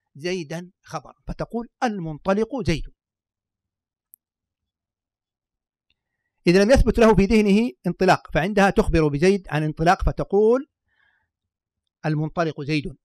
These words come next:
فلا يصح في هذا المقام إعراب زيد مبتدأ. إذا قلت المنطلق زيد فالقاعدة النحوية تقول أيهما مبتدأ والآخر خبر، هذه قاعدة نحوية صحيحة، لكن القاعدة الخطابية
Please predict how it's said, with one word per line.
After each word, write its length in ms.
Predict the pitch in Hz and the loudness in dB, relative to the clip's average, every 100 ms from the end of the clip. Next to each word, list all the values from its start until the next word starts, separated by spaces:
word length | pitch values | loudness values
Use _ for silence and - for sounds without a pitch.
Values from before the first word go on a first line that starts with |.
| _ - | _ -6
فلا 260 | 156 165 | -2 0
يصح 320 | 151 - - | -2 -4 -6
في 200 | 131 143 | -6 -4
هذا 200 | 143 175 | -2 -2
المقام 420 | 147 139 - 185 - _ | -4 -6 -2 -2 -4 _
إعراب 480 | 135 135 156 165 135 _ | -8 -4 0 0 -2 _
زيد 340 | 131 147 151 147 - | -4 -2 -2 -8 -12
مبتدأ. 420 | 131 - 123 - - _ _ _ _ _ _ _ _ _ | -12 -14 -16 -16 -20 _ _ _ _ _ _ _ _ _
إذا 100 | 135 | -18
قلت 220 | - 160 | -16 -14
المنطلق 460 | 139 139 156 165 147 | -14 -14 -10 -8 -4
زيد 200 | 139 180 262 - _ _ _ _ _ _ _ _ _ - | -2 -2 -4 -8 _ _ _ _ _ _ _ _ _ -14
فالقاعدة 400 | 147 - 196 196 | -8 0 0 0
النحوية 340 | 180 147 196 196 | -2 -4 -4 -4
تقول 320 | - 190 180 | -4 -6 -6
أيهما 460 | 165 170 165 143 | -8 -8 -8 -10
مبتدأ 340 | 135 127 165 151 | -14 -8 -6 -6
والآخر 360 | 131 170 143 | -8 -8 -8
خبر، 400 | - 165 277 - - _ _ _ _ _ _ _ - | -10 -8 -8 -10 -20 _ _ _ _ _ _ _ -12
هذه 200 | 143 147 | -10 -8
قاعدة 300 | - 147 147 | -8 -8 -8
نحوية 360 | 117 226 302 | -8 -8 0
صحيحة، 400 | - - - - 906 - _ _ _ _ _ _ _ - | 0 0 -8 -10 -18 -20 _ _ _ _ _ _ _ -16
لكن 260 | 143 135 | -14 -14
القاعدة 380 | 123 - 185 170 | -8 -2 0 -2
الخطابية 520 | - 156 143 123 110 | -8 -8 -10 -10 -16